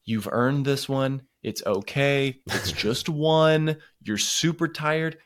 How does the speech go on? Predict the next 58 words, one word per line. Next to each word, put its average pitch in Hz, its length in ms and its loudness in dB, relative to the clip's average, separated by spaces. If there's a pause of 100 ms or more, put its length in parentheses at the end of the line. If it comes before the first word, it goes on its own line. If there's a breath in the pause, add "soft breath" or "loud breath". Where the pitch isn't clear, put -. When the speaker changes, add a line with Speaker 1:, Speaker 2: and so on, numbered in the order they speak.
Speaker 1:
You 113 100 -4
got 107 220 2
some 104 120 -4
high 135 200 2
level 151 260 2
shit - 280 0
you 156 120 -4
wanna 156 180 0
do 156 200 -2
today." 165 560 0 (400 loud breath)
Speaker 2:
Yeah. 110 220 2
Speaker 1:
I 127 40 8
had 127 100 6
a 120 60 8
late 113 260 6
flight 135 360 4
coming 127 240 -2
home. 160 340 2
I'm 110 140 0
traveling 185 480 -4
for 151 120 -2
work. 175 440 2
Okay, 190 260 -2
I'm 196 140 0
a 190 40 -2
busy 208 360 -6
guy. 214 320 0 (520 loud breath)
I'm 131 60 -10
going 123 160 4
to 113 80 0
my 101 140 -4
favorite 151 340 -2
cafe. 151 600 -2
I'm 104 100 -10
getting 104 220 -6
an - 60 -14 (240)
iced 120 400 -2
ass 113 380 -2
coffee, 127 720 -2 (340 soft breath)
and 127 100 0
I'm 120 100 2
gonna 98 160 -4
sip - 340 -4
it 135 80 -4
slow, 156 340 0
and 160 60 0
it's 156 160 -6
really 196 160 2
gonna 185 140 0
help. 196 360 0 (460 soft breath)
And 110 80 2
I 104 60 4
walked 104 300 2
straight 117 440 4
in 90 180 0
and 92 80 -4
was 95 140 -6
like, 101 220 0